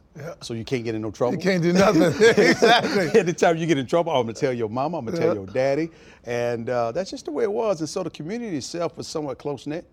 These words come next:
Speaker 2: uh, but yet you had, still had the haves and the have-nots.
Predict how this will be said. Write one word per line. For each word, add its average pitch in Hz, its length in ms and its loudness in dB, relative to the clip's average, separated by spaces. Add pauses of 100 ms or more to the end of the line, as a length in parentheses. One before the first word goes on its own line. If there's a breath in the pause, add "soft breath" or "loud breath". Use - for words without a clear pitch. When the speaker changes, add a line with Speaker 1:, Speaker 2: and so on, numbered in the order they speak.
(460 soft breath)
Speaker 2:
uh, 131 160 -4
but 123 140 -6
yet 143 400 0 (180)
you 131 160 -8
had, 131 720 -2 (220)
still 170 360 -2
had 131 380 -4
the 113 80 -6
haves 120 460 -4
and 110 100 -6
the 107 40 -10
have-nots. 110 640 -8